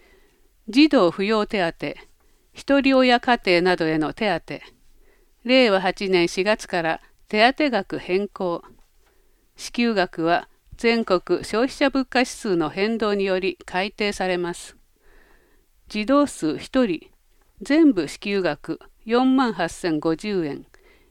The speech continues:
一部支給額一万一千三百四十円から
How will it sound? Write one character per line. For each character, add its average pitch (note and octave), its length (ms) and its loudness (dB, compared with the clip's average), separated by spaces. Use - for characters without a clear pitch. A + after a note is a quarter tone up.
一 C4 300 0
部 F#3+ 140 0
支 - 140 -10
給 G3 220 0
額 D3+ 420 -10
一 B3+ 260 0
万 B3+ 240 2
一 F#3 100 -2
千 F3 240 0
三 A3+ 300 -2
百 E3+ 240 -2
四 A3 260 0
十 B3 220 -2
円 E3+ 180 -2
か D3 160 -10
ら D3+ 180 -6